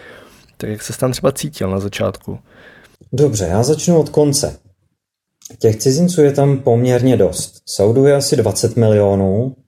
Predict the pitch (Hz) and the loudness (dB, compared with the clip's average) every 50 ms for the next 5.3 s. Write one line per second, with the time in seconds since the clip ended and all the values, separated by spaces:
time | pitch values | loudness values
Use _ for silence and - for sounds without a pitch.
0 | _ - 101 101 - - 104 101 110 107 107 107 - 120 123 123 - - 110 113 | _ -6 -4 -4 -2 -2 0 2 2 2 2 2 0 -2 -2 -2 0 0 0 0
1 | 113 117 127 123 123 117 110 110 - _ _ _ _ - 107 92 - - - - | 0 -2 -2 0 0 -2 -4 -4 -8 _ _ _ _ -4 -4 -4 -6 -10 -4 0
2 | 110 101 98 98 101 113 113 113 - 104 101 - - 107 104 107 101 107 104 104 | 2 4 4 4 2 0 -2 -2 -4 -4 -4 0 2 2 2 4 4 4 4 4
3 | 110 113 110 110 113 113 110 107 - - 117 113 - 110 104 98 98 92 87 85 | 2 2 2 2 2 2 2 0 2 0 -2 0 2 2 2 4 2 2 2 0
4 | 90 98 - - - - - _ _ - - 104 104 113 110 107 120 117 - - | -2 -6 -10 -12 -14 -20 -20 _ _ -8 0 2 2 2 4 2 0 -2 0 0
5 | 101 95 - 92 85 82 | -2 0 0 -2 -6 -6